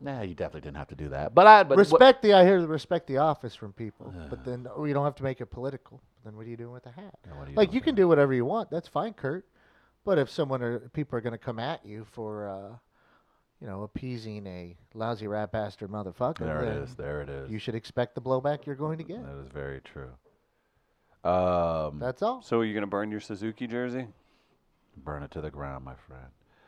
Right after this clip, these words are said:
Speaker 1: Um, Kurt Suzuki, look, I'm gonna tell you
Speaker 2: Oh, boy.
Speaker 1: like Gartner told LeBron James, "Get your facts right.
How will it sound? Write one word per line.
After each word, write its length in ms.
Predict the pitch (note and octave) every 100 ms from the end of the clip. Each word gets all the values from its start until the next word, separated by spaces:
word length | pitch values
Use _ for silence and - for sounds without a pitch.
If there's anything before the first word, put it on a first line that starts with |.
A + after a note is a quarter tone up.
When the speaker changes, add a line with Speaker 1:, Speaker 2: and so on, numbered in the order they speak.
| - _
Speaker 1:
Um, 640 | G2 G2+ G2 F#2 F2 E2+ E2 _ _ _ _ _ _ _ _ _ _ _ _ _ _ _ _ _ -
Kurt 200 | C3+ G2+
Suzuki, 600 | - F2 F2 E2 D#2 D2 _ _ _ _ _ _ _
look, 360 | E2 C#2+ - - _ _ _ _ _ -
I'm 100 | F#2
gonna 160 | F2
tell 400 | D#2 - G2+ G#2
you 300 | G2 F2+ F#2
Speaker 2:
Oh, 120 | E2 D2+
boy. 240 | A2+ D2 - _ _ _ E2
Speaker 1:
like 340 | D#2+ D#2 C#2
Gartner 540 | F2 F2 E2+ F2+ F2 - _ _ _ _
told 320 | - E2+ D#2
LeBron 460 | D2+ C#2 D2 D2 D2
James, 400 | D2 C2+ C#2 C#2 _ _ _ _ _ _ _ _ _ _ _ _ _ _
"Get 180 | G#2 -
your 80 | -
facts 380 | - F2+ - -
right. 240 | - -